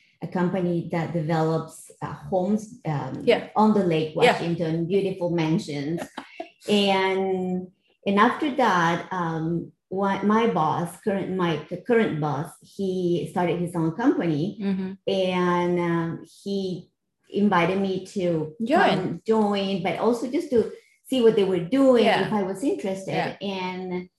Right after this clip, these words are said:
Speaker 1: and I s-, and I kinda thought, "Well, this is very cool." I
Speaker 2: Mm-hmm.
Speaker 1: mean, it,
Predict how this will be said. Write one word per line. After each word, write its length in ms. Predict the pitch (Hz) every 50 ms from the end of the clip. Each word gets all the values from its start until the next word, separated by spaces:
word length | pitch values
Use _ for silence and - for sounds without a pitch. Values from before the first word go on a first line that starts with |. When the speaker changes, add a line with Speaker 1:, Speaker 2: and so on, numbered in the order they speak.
| _ _ _ _ _ _ _ _ _ -
Speaker 1:
and 300 | 196 190 185 190 190 185
I 160 | 185 185 190 196 190
s-, 180 | - - - - _ -
and 160 | 180 185 185
I 180 | 185 180 180 - -
kinda 220 | 240 233 233 226 220 -
thought, 340 | - 190 190 190 190 190 185
"Well, 220 | 196 220 247 240 -
this 160 | 220 247 -
is 100 | 453 440 - - - -
very 400 | - 160 196 202 190 165 160 - -
cool." 280 | 320 302 160 131 - 339
I 40 | 349
Speaker 2:
Mm-hmm. 80 | - 165
Speaker 1:
mean, 240 | 170 170 170 156
it, 200 | 156 185 185 185